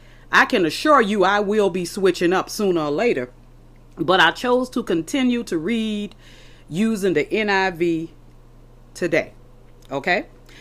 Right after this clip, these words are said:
So I hope you guys are in First Samuel chapter five. Now, I chose not to give a recap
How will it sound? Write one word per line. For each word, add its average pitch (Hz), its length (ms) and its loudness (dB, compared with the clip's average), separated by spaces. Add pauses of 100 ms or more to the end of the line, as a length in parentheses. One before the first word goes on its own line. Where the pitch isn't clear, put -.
(340)
So 196 180 0
I 175 140 2
hope 262 280 2
you 320 160 4
guys 160 640 0 (1300)
are 143 580 2 (520)
in 185 640 2 (1700)
First 370 280 0
Samuel 190 440 0
chapter 220 380 -4
five. 226 460 0 (440)
Now, 160 520 2 (480)
I 196 160 6
chose 320 500 2
not 277 240 2
to 254 100 -4
give 214 280 0
a 196 60 2
recap 185 720 -4